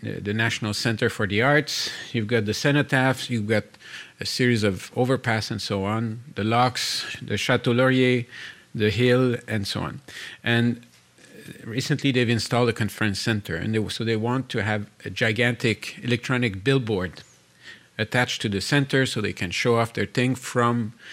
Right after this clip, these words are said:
what is Elgin, that big street on the other side, so people can see what's happening there.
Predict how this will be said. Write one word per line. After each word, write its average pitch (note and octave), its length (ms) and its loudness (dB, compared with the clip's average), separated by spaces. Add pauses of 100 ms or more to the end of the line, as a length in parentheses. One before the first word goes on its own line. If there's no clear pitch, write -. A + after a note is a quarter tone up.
(200)
what A2+ 240 -4
is G#2 220 -2
Elgin, C3+ 500 2
that G#2 160 -4
big A2 160 0
street C3 400 0
on G#2+ 100 -2
the G2+ 100 0
other G#2+ 120 0
side, B2+ 340 2
so G#2 220 0
people D3 280 0
can G#2+ 180 -4
see B2 300 -4
what's A2+ 200 -2
happening F#2 340 -4
there. D#2+ 200 -8